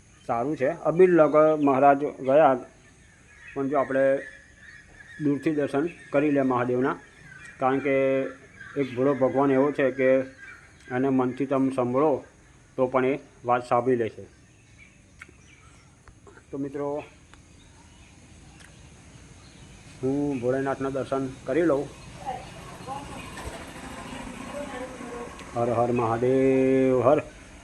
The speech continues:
હે ભોળાનાથ, સદાના માટે સુખી રાખજો. રામેશ્વર મહાદેવ હર. તો મિત્રો, રામેશ્વર મહાદેવ મંદિર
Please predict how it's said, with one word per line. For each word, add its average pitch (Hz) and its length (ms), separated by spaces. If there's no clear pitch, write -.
હે 123 180
ભોળાનાથ, 117 800
સદાના 120 360
માટે 113 220
સુખી 110 340
રાખજો. 110 460
રામેશ્વર 120 540
મહાદેવ 117 920
હર. 123 200
તો 139 120
મિત્રો, 127 340
રામેશ્વર 131 520
મહાદેવ 131 480
મંદિર 127 420